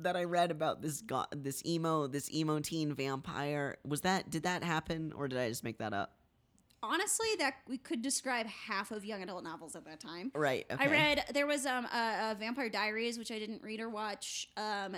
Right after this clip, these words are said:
Speaker 2: there was the Marked series. There was a bunch, a bunch, a
Speaker 1: I
Speaker 2: bunch,
Speaker 1: read
Speaker 2: a
Speaker 1: a
Speaker 2: bunch,
Speaker 1: lot
Speaker 2: a
Speaker 1: of
Speaker 2: bunch
Speaker 1: them.
Speaker 2: of those. Uh, I read that Marked series. I never finished it. I'd really like to one of these days just to see how it ends.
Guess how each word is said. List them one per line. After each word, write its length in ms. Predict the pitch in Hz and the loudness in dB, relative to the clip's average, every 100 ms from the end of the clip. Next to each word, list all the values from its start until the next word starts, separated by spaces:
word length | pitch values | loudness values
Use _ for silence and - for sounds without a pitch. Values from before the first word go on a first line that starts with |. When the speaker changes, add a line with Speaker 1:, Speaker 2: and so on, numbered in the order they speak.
| - | -6
Speaker 2:
there 120 | 202 | -6
was 140 | 202 | -6
the 100 | - | -8
Marked 400 | 196 220 214 - | -4 -2 -4 -6
series. 800 | - - 220 208 202 202 196 202 - | -4 -4 -4 -4 -4 -4 -2 -4 -4
There 80 | 226 | -4
was 100 | 247 | -4
a 80 | 233 - _ - | -4 -8 _ 0
bunch, 400 | 247 208 180 - | 2 2 -2 -6
a 80 | 202 | -10
bunch, 380 | 185 220 208 202 | -6 -4 -4 -4
a 40 | |
Speaker 1:
I 140 | 180 - | -4 -2
Speaker 2:
bunch, 100 | 170 | 2
Speaker 1:
read 80 | 202 | 2
Speaker 2:
a 40 | 202 | 2
Speaker 1:
a 20 | |
Speaker 2:
bunch, 60 | 147 | 4
Speaker 1:
lot 220 | 143 147 | 6 6
Speaker 2:
a 40 | |
Speaker 1:
of 60 | 123 | 2
Speaker 2:
bunch 140 | - 76 | -2 -4
Speaker 1:
them. 80 | |
Speaker 2:
of 60 | 73 | -6
those. 260 | - 82 - _ - - - - | -10 -10 -12 _ -20 -20 -12 0
Uh, 60 | 220 | 2
I 80 | 202 | 2
read 140 | 277 | 0
that 100 | 269 | 0
Marked 240 | 247 220 - | 0 -2 -4
series. 400 | - 214 208 202 | -4 -4 -4 -4
I 40 | 233 | -4
never 140 | 440 | -4
finished 400 | - 262 277 294 | -4 -2 -2 -2
it. 100 | 285 | -4
I'd 80 | 277 | -6
really 200 | 233 208 | -6 -8
like 240 | 151 185 | -8 -8
to 220 | - 285 320 | -6 -2 0
one 120 | 349 | -2
of 80 | 370 | -2
these 180 | 381 | -4
days 240 | - 381 381 | -4 -4 -4
just 180 | 349 - | -6 -6
to 60 | |
see 220 | 359 320 | -4 -2
how 200 | 277 233 | -2 -2
it 200 | 180 170 - | -4 -6 -8
ends. 480 | 185 185 262 - | -10 -8 -6 -6